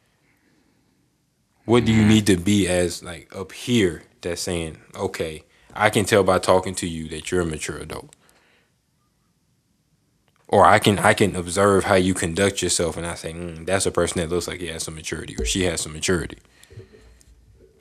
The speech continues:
Speaker 2: Mm.
Speaker 1: Do, do those things exist?
Speaker 2: Ye-, well, yeah, I think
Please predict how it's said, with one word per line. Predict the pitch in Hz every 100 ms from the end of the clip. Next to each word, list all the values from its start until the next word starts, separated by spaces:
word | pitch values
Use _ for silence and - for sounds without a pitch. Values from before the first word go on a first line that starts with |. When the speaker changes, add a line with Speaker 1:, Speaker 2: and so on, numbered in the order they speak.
| _ _ _ _ 85
Speaker 2:
Mm. | 85 76
Speaker 1:
Do, | 101 107
do | 101 131
those | 120 110
things | 117 110
exist? | 98 85 95 90 - -
Speaker 2:
Ye-, | 85 82 - _ _ _ 202
well, | 302 302 269
yeah, | 82 80 90 - -
I |
think | - 104 90 -